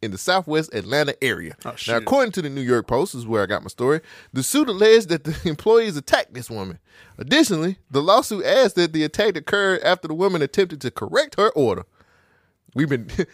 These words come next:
Speaker 1: <laughs> Governor Name has been coming down to these fast food restaurants. And
Speaker 2: As
Speaker 1: we're,
Speaker 2: you should have.
Speaker 1: and we're probably gonna get our ass kicked too. <laughs> So,
Speaker 2: Yeah, look, I'm just a guess.
Speaker 1: <laughs> So according to the Atlanta News First, <laughs> Denitra Dawson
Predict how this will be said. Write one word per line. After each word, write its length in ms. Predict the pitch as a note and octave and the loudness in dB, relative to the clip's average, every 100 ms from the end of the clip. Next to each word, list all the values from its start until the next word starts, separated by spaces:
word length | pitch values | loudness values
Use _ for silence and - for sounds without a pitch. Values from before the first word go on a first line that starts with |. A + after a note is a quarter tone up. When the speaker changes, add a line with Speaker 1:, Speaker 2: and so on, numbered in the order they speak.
| _ - | _ -8
Speaker 1:
<laughs> 340 | G3 - - | -8 -8 4
Governor 300 | C#4+ D#4 A#3 | 4 6 4
Name 100 | G3+ | 2
has 80 | E3 | 2
been 120 | E3+ | 0
coming 240 | - G3 | 2 4
down 200 | E3+ E3+ | 6 4
to 60 | D3+ | 4
these 180 | C3+ C#3 | -2 0
fast 340 | D#3 D3+ D3+ | 2 4 2
food 220 | D#3 D3+ | 0 0
restaurants. 540 | B2+ C3 A2+ A#2 A2+ A2+ | 2 2 2 0 0 0
And 80 | A3 | 2
Speaker 2:
As 60 | |
Speaker 1:
we're, 60 | A3+ | 2
Speaker 2:
you 40 | |
should 160 | G3+ G3+ | 2 0
have. 260 | D#3 A#2+ B2 | 0 -2 -2
Speaker 1:
and 120 | D#3+ | 2
we're 80 | F3+ | 2
probably 420 | - G#3 F3 E3 | 2 6 6 6
gonna 220 | C#3+ C#3+ | -2 -2
get 160 | B2+ B2 | 0 2
our 80 | |
ass 260 | A#2+ A#2 A#2+ | 4 4 2
kicked 260 | - A2+ - | -4 -10 -8
too. 200 | F2+ G2 | -10 -10
<laughs> 100 | - | -10
So, 500 | - - C#3+ D#3 A2 - A2 G2+ G2 | -4 -2 0 0 -4 -10 -18 -16 -14
Speaker 2:
Yeah, 80 | G#2 | -4
look, 320 | D#3 - - | -4 -4 -8
I'm 140 | B2+ C#3 | -8 -8
just 120 | A2 | -8
a 40 | |
guess. 320 | G#2+ C3 G#2+ - _ | -4 -4 -4 -12 _
Speaker 1:
<laughs> 220 | - - - | -20 -20 0
So 140 | G3 | 2
according 300 | G3 B3 C4 | 4 6 6
to 120 | A#3+ A3 | 4 4
the 100 | G3+ | 4
Atlanta 320 | F#3+ G3 F3+ | 4 2 2
News 340 | F3 F3+ F3 | 0 0 0
First, 420 | - E3+ D#3 - | 2 2 2 0
<laughs> 880 | B2 - - _ _ - - E3 _ | -6 -6 -6 _ _ -6 -4 -4 _
Denitra 540 | A#2 D3 F#3 C4+ D4 A3+ | -2 0 0 -2 -6 2
Dawson 480 | G3+ B2+ - B2 | 4 4 -2 -10